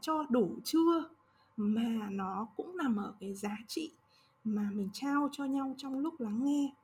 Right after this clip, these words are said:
Và bởi vì như vậy, khi mà mình, ờm, cảm thấy là mình cần phải dừng lại và mình cho nhau một chút thời gian để mình,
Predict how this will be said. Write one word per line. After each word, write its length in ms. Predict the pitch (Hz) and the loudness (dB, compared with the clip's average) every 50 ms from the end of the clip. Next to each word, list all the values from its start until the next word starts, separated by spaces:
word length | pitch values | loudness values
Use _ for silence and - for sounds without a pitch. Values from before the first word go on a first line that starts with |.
| _ _ _ _ _ _ _ | _ _ _ _ _ _ _
Và 100 | 214 214 | -2 0
bởi 240 | 196 202 196 190 - | 0 0 0 -2 -2
vì 120 | - 208 | 0 0
như 180 | 220 254 294 285 | 2 2 2 0
vậy, 260 | - 294 277 - 226 | 0 -2 -2 -2 -4
khi 400 | 233 - - - 269 285 285 277 | -8 -8 -6 -2 2 2 4 4
mà 160 | 262 240 214 208 208 | 4 4 2 2 0
mình, 380 | 196 202 208 208 208 202 196 196 - - - - - _ _ _ - | 0 0 2 2 2 0 -2 -4 -8 -14 -20 -20 -20 _ _ _ -12
ờm, 480 | - 202 190 196 190 185 185 180 202 202 - _ _ _ _ _ _ _ _ _ | -10 -8 -8 -8 -8 -8 -10 -10 -12 -14 -18 _ _ _ _ _ _ _ _ _
cảm 260 | - 220 202 190 190 196 - | -8 -8 -8 -8 -10 -10 -6
thấy 160 | 214 202 202 | -4 -2 -2
là 140 | 220 262 262 | 0 0 2
mình 200 | 226 214 202 202 - | 2 0 0 -2 -4
cần 160 | - 202 190 185 - | -6 -6 -6 -6 -8
phải 140 | - - 190 | -14 -18 -8
dừng 340 | 196 220 214 214 208 208 | -6 -4 -2 -2 -2 -2
lại 280 | 220 247 262 247 - - - - 208 | -2 -2 -2 -4 -6 -8 -10 -10 -8
và 120 | 214 202 | -6 -6
mình 300 | 202 202 208 208 202 196 202 | -2 -2 0 0 -2 -2 -4
cho 160 | - - 262 262 | -6 -4 -2 -2
nhau 260 | 262 262 262 262 254 | 0 0 0 0 0
một 200 | 240 226 190 - - | 0 0 -2 -4 -8
chút 180 | - - 349 339 | -8 -8 -8 -8
thời 180 | - 240 220 196 | -6 -4 -4 -4
gian 400 | 196 - 247 247 247 240 240 220 | -2 -2 -2 -2 0 0 0 0
để 180 | 202 196 196 - - | -2 -4 -6 -10 -8
mình, 400 | 202 208 208 208 214 208 202 196 | -4 -2 0 0 0 0 -2 -4